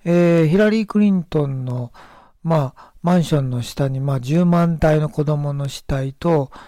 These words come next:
えー、六千人の、まあ、生きてまだ悲惨な生活ね、えー、牢屋に、牢-、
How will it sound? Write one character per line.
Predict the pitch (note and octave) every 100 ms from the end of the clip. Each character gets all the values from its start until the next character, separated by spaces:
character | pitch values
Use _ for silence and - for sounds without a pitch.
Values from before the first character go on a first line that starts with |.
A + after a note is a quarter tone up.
| - _
え | D3+ C#3+
ー、 | C#3+
六 | C#3+ -
千 | - D#3 D#3
人 | D#3 D3+
の、 | D#3 D3
ま | D3 C3+
あ、 | G3
生 | F3
き | -
て | - - C#3+ C3 B2+
ま | B2 B2
だ | B2+ B2+ B2+ - - -
悲 | D3
惨 | - D#3 D3+
な | C3+
生 | - C#3
活 | - B2+ - D3+
ね、 | F3 - _ _
え | C#3+ C3+ B2+
ー、 | - _ _
牢 | D#3 D#3
屋 | D3 C#3
に、 | C#3+ G#3+ _ - D3+ D#3+ _ -
牢-、 | D3 D#3+ D3 C#3+